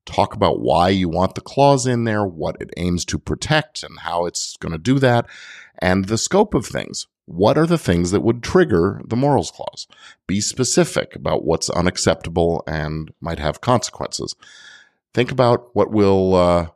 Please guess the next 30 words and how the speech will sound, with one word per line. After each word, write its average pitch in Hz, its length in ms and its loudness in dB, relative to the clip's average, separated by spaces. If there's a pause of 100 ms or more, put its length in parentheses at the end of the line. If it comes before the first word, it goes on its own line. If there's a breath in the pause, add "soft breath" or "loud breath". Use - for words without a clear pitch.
(160)
alleviate 104 680 4
any 85 240 0
ambiguity 78 680 0
in 71 140 -6
the 71 60 -8
deal, 71 360 -8
avoiding 87 600 2
misunderstandings 71 960 -10
later 71 340 -20
on. 80 140 -4 (720 loud breath)
And 110 140 2
allow 113 380 2
the 180 100 -2
podcast 147 540 -4
host, - 420 0
the, 98 140 0
the, 98 340 -2
the 104 140 0
other 123 180 4
party, 135 340 0 (300 loud breath)
to 135 160 0
express - 540 0
their 117 180 4
concerns 123 640 0
or 110 60 -6
questions 127 640 -2
and 113 280 -6
work 151 220 -4
it 226 120 -4
out. 202 260 -8